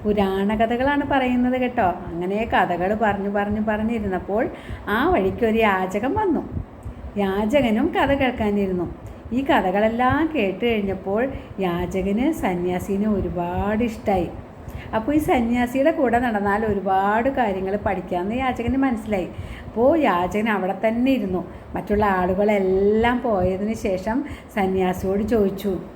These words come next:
"അങ്ങ് എന്നെയും കൂടി കൂടെ കൂട്ടാമോ? ഞാനും കൂടി വന്നോട്ടെ?"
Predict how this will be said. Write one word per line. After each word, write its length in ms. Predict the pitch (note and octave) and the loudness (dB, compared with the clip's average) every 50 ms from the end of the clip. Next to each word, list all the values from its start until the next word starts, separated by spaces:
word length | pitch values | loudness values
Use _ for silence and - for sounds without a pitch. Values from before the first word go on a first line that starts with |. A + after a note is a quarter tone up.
| - - - - - - - - | -10 -10 -10 -12 -14 -14 -10 -6
"അങ്ങ് 260 | F#3+ G3+ G#3 G#3+ A3 | -2 0 0 2 2
എന്നെയും 480 | A3 G#3+ G#3 G#3 G#3 G#3+ G#3+ A3 A3 G#3+ | 2 4 4 4 4 4 2 2 2 2
കൂടി 160 | A3+ A3+ B3 | 2 2 2
കൂടെ 360 | B3 B3 - A#3 G#3+ G#3+ G#3+ | 0 0 0 0 2 2 2
കൂട്ടാമോ? 720 | A3 A3 A3+ A3 G#3 G#3 G#3 G3 G3 G3+ G3+ G3+ G3+ G3+ - - - - - - - - | 2 2 2 0 2 2 2 2 2 2 2 0 0 -2 -4 -8 -12 -12 -14 -12 -6 -2
ഞാനും 380 | A3 G#3+ G#3 G#3+ A3 A3+ A#3 A3+ | 0 2 2 2 2 2 2 2
കൂടി 240 | A3 A#3 A#3 - - | 2 2 2 2 2
വന്നോട്ടെ?" 720 | C4+ B3+ A#3 G#3+ G3+ G3+ G3+ G3 G3 G3 G#3 G3 G3 G3 | 2 2 2 2 0 0 0 -2 -2 -2 -2 -2 -2 -2